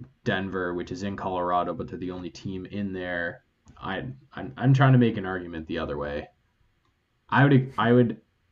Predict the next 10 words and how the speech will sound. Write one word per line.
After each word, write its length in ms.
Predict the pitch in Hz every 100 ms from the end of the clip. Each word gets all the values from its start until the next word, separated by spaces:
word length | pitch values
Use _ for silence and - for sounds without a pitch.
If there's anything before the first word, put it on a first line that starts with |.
| _ _ 127 131
te-, 140 | - 127
from 160 | 131 117
a 40 |
technical 400 | 104 98 - 107
standpoint, 420 | 101 107 104 127 104
expect 400 | - - 123 127
it 80 | -
to 80 | 101
be 180 | 101
more 520 | 90 92 90 85 -